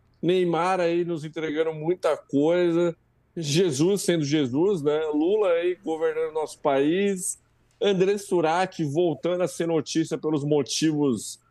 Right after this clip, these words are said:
pelos motivos corretos, né? Então, assim, cara,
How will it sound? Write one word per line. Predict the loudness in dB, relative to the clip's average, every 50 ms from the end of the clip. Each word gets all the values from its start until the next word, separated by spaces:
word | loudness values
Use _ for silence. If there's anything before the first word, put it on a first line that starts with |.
| _ _ _ _ _ _ _
pelos | -2 0 2
motivos | 2 0 0 0 0 0 0 0 -2
corretos, | -2 -2 0 0 2 2 2 2 2 0 -2 -4 -4 -4 -4 -4 -2 -2
né? | -2 -4 -4 -4
Então, | -6 -6 -6 -4 -4
assim, | -4 -4 -4 -4 -4 -4 -2
cara, | -2 0 0 2 2 2 0 0 -4